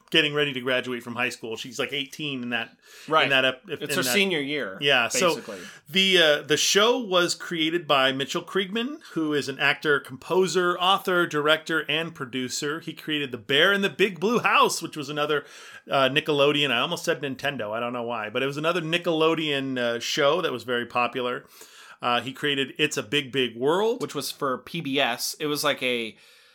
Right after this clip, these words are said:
Speaker 2: sort of, uh, cartoonish sort of, um, animal show.
Speaker 1: Mm-hmm.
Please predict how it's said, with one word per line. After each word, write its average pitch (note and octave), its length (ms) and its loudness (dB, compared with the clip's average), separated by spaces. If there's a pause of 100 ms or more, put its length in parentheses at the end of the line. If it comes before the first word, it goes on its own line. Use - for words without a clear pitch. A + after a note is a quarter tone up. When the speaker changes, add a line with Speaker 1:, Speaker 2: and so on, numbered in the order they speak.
(220)
Speaker 2:
sort D3+ 260 0
of, C3 360 0 (540)
uh, D#2 520 -12 (100)
cartoonish D3 720 -4
sort D3 380 -4
of, B2+ 280 -6 (560)
um, A2+ 560 -16 (400)
animal D3+ 420 4
show. F#2+ 480 -8 (140)
Speaker 1:
Mm-hmm. C3 300 -6